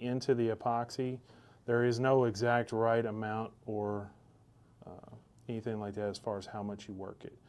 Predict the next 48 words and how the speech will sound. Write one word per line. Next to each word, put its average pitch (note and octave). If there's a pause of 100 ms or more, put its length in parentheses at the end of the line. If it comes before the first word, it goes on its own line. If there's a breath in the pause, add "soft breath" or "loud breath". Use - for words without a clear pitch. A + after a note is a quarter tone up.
(520 soft breath)
If A2
you A2+
start D#3+
working C#3
the A2+
paint C3
in, B2
you'll, A2
you'll G#2+ (220)
see D#3
it -
kinda B2
disappear. G#2+ (480 soft breath)
And A2+
a A2+
lot A#2+
of A#2+
people G#2
panic. A2+
They're A2
like, C3
"Oh, F#3+
I E3+
just E3
got E3+
rid D#3+
of C#3+
it." -
And A#2
they'll C3
start B2
pouring B2+
more A#2+
and A2+
more A#2
paint A#2+
in C3
here. G#2+ (840 loud breath)
The B2
paint's E3
gonna C3
float B2+
to B2+
the A#2
surface, G#2
I -
promise A2+
you. G2+